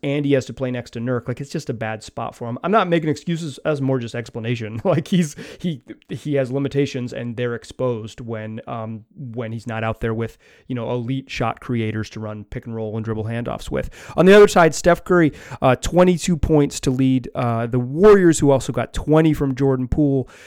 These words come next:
and, uh, fourteen from Andrew Wiggins. Draymond Green with a fun Draymond Green night, five points, eight, uh, ten boards, eight assists. Uh, Otto Porter Junior had fifteen off the bench and hit four three-pointers. Steph Curry needed sixteen threes to come into this game.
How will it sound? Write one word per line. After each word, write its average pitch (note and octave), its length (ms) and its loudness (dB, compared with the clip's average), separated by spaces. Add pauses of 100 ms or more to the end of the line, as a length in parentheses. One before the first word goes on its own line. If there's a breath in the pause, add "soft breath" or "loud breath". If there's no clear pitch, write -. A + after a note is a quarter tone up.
(140)
and, A#2+ 420 -2
uh, A2 220 -2
fourteen D3+ 720 2
from B2 180 -4
Andrew A#2 300 -2
Wiggins. C3 500 2
Draymond C#3+ 360 4
Green B2+ 260 0
with A#2 100 -4
a - 40 -12
fun A#2+ 280 -4
Draymond A#2 320 0
Green D#3+ 220 2
night, C#3 200 0
five B2+ 220 0
points, A#2 420 -6 (140)
eight, B2+ 260 -8
uh, - 80 -6
ten B2+ 300 -2 (260)
boards, A#2 480 -4
eight C3 200 -4
assists. - 720 2 (340 loud breath)
Uh, C3 380 4
Otto D3+ 160 6
Porter C#3+ 180 6
Junior A#2+ 380 0
had A2+ 260 -6
fifteen - 560 -2
off A2 140 -6
the A2+ 80 -6
bench G#2 240 -8
and G#2+ 80 -8
hit A2 140 -8
four C3+ 280 -4
three-pointers. D#3 560 -2
Steph G#3 220 2
Curry C4 160 -2
needed F#3 280 -4
sixteen A3+ 520 -6
threes A3 340 -4
to G3 100 -14
come G#3 140 -4
into G#3 100 0
this G3+ 160 -4
game. G3+ 300 -4